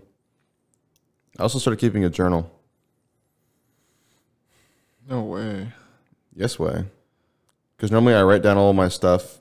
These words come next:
Speaker 1: into my phone, like, the notes in my phone. I was like, "You know what? I'm gonna get, like, a legit journal." So when I was at the grocery store last night, picked up a journal, and now keeping track of my stuff. At least on paper.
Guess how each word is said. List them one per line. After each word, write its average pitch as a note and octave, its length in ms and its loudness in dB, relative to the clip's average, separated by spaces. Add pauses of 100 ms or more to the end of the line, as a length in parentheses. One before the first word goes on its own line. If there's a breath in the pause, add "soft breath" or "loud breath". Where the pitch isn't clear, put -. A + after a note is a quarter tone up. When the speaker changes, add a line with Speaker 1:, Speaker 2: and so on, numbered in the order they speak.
(100)
Speaker 1:
into F2+ 160 -4
my F2 160 0
phone, F2 360 -2
like, F2+ 160 -2
the - 80 -8
notes E2+ 280 -2
in F2 60 -6
my E2+ 100 -2
phone. F2 400 -4
I F#2+ 40 -6
was F2+ 100 -6
like, F#2 100 -8
"You G#2+ 60 -6
know A#2 100 -2
what? A#2+ 120 -2
I'm A2 100 -2
gonna B2 80 -2
get, A#2+ 100 -2
like, A2 180 -2
a - 40 -6
legit G2 320 -2
journal." E2+ 320 -4 (360)
So F2+ 220 -4
when G2 120 -6
I F#2 60 -2
was F2+ 100 -4
at F2 40 -8
the F2 60 -6
grocery F#2 300 -6
store F2 160 -6
last F2+ 260 -4
night, G2+ 240 -6
picked G#2+ 180 -6
up - 60 -12
a F2 40 -6
journal, G2+ 380 -2 (880)
and D#2 160 -10
now G2 400 -4 (1400)
keeping - 200 -12
track F#2 200 -6
of - 60 -18
my A2+ 80 -6
stuff. - 500 -10 (1400)
At - 60 -16
least F2+ 120 -8
on E2+ 60 -4
paper. - 340 -10